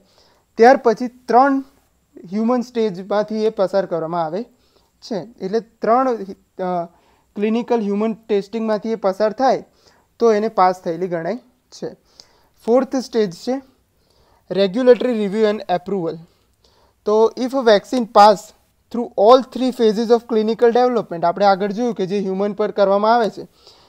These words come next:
એ ત્રણે ત્રણ ફેઝમાં એ અગર પાસ થઈ જાય તો the, the vaccine developer submit a biological license application to the authorizing agency. એટલે જ્યારે એ પેલા ત્રણ સ્ટેજમાંથી પાસ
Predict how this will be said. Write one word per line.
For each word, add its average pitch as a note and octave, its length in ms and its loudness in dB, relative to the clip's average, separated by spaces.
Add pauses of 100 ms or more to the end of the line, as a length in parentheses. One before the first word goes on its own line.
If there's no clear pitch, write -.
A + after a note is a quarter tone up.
(120)
એ A3 100 -2
ત્રણે A3+ 340 0
ત્રણ A#3+ 320 4
ફેઝમાં G#3 500 0
એ G#3+ 100 2
અગર G#3+ 240 0
પાસ A#3+ 320 4 (120)
થઈ F3+ 140 0
જાય F#3 240 0 (600)
તો A#3+ 80 0
the, B3 140 2
the G#3+ 220 4
vaccine F#3 600 0
developer G3 540 4 (480)
submit G#3 320 2
a A3+ 140 4
biological A3+ 680 6
license G3 460 0 (120)
application G3+ 600 -8
to G3+ 60 -6
the G3+ 100 -2 (120)
authorizing F#3+ 500 -2 (460)
agency. F#3+ 400 -6 (640)
એટલે F#3+ 200 -6
જ્યારે F#3+ 540 0 (160)
એ A#3 120 -4
પેલા A#3 280 -2
ત્રણ A3+ 260 -4
સ્ટેજમાંથી A#3 500 -4
પાસ B3+ 260 2